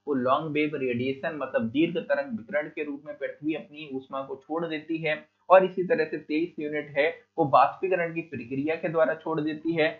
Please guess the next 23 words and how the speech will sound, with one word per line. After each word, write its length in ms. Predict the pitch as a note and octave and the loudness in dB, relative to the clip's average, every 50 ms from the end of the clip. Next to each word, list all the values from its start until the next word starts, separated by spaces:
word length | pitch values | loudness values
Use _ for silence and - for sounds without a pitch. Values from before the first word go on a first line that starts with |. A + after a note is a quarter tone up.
| - _ _ _ _ - | -16 _ _ _ _ 4
पाँच 260 | E3 E3+ F3 E3+ F#3 | 6 6 4 2 0
unit 320 | F3+ E3+ E3+ E3 E3 - | -2 0 0 0 0 0
है, 60 | F3+ | -2
वो 120 | E3 E3 D#3+ | 0 0 0
radiation 540 | D3 C#3+ C3 B2 C3+ C#3+ C#3 - - D3+ B2 | 0 0 -2 -2 -4 -6 -6 -6 -10 -6 -4
window 280 | B2+ C3 C#3+ C#3+ D#3+ D#3+ | -4 -4 -2 -2 -2 -2
के 100 | E3+ D#3+ | -2 0
द्वारा 320 | D3 D3 C#3 C#3 D3 D3+ | 2 4 6 6 6 4
direct 640 | C#3 A#2 A2+ A#2+ B2+ B2+ D3+ F3 F3+ F3 - _ F#3+ F3+ B2+ | 4 2 2 4 4 6 6 4 2 -2 -2 _ -2 0 0
ब्रह्मांड 500 | - B2 A#2+ A#2+ A#2 - C#3+ E3 F3+ E3+ | -2 -2 0 2 6 6 6 6 6 2
में 100 | E3+ E3 D#3+ | -4 -4 -4
चला 200 | D#3 D3+ D3+ D3+ | 0 2 4 4
जाता 340 | D3 D3 C#3+ - - D3 D3+ | 4 4 2 4 2 2 2
है, 160 | D#3 D3+ C#3+ B2+ A2+ | 2 -2 -4 -4 -2
बाह्य 340 | A2+ A2 G#2+ - C#3 D#3 F3 F3 - _ _ _ _ _ - | 0 0 2 4 4 2 2 0 -6 _ _ _ _ _ -14
ब्रह्मांड 440 | C3 B2 B2 B2 B2 C3 D3 E3+ E3+ | -10 -6 -6 0 4 4 4 4 2
में 140 | E3 E3 | -2 -2
चला 200 | D3+ D#3 D#3 D#3 | -2 2 2 2
जाता 300 | D3+ D3+ D3 D3 - D3 D3 | 4 4 0 2 2 0 0
है, 160 | D3+ D3+ D#3 E3 - - _ _ _ _ | 2 0 -2 -2 -4 -10 _ _ _ _
उसे 360 | D3 D#3 D#3 - - G3 G3 | -6 -6 -4 4 6 6 6
वायुमंडल 680 | F3+ D3+ C3+ B2+ C3+ C#3+ C#3 C3+ B2 B2+ C3 C#3 C3+ - - | 8 6 4 4 4 0 -2 -4 -4 2 2 2 2 2 -6
absorb 460 | A#2+ A2+ A2+ A#2 B2 A#2 A#2+ B2 B2 | -6 -6 -4 0 2 2 2 2 2